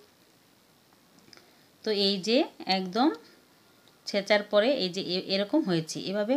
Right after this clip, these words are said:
পাতলা করে কেটে এভাবে ছেঁচে নেবেন। তো যেহেতু গরুর মাংস দিয়ে করব,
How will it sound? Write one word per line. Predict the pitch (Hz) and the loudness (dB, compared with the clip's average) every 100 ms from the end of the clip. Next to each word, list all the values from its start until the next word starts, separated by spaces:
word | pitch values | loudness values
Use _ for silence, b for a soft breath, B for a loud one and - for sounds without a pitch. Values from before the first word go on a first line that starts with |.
| 285 | 0
পাতলা | 175 196 196 | -2 -2 -2
করে | 214 240 | -2 -4
কেটে | 214 202 262 | -4 -2 -2
এভাবে | 196 196 277 | 0 -2 -2
ছেঁচে | - 170 170 | -4 -4 0
নেবেন। | 160 147 139 - - _ B B B B B B B B B _ _ _ _ _ _ - - | 0 0 -6 -14 -20 _ B B B B B B B B B _ _ _ _ _ _ -20 -2
তো | 254 226 | 0 2
যেহেতু | 240 254 | 2 2
গরুর | 208 202 214 | 2 2 2
মাংস | 226 226 233 | 0 -2 -2
দিয়ে | 240 247 240 | 0 0 0
করব, | 208 208 | -2 2